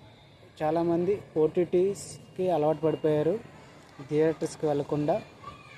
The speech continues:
థియేటర్స్కి వెళ్ళాలి అనుకుంటే ఎలాంటి సినిమాలు మీరు ఎక్స్‌పెక్ట్ చేస్తున్నారో ఈ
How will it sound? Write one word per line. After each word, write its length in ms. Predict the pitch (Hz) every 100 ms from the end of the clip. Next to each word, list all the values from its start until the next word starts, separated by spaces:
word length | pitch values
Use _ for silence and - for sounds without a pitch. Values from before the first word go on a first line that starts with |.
| - - - - - 156
థియేటర్స్కి 520 | 165 185 190 185 - 156
వెళ్ళాలి 420 | 156 165 165 180 175 160
అనుకుంటే 440 | 156 165 160 202 220 - - 156
ఎలాంటి 260 | 160 175 170
సినిమాలు 420 | 165 165 165 170 185
మీరు 160 | 156 143
ఎక్స్‌పెక్ట్ 360 | - 165 151 160
చేస్తున్నారో 540 | 151 - 156 151 180 - - - - - -
ఈ 20 | 165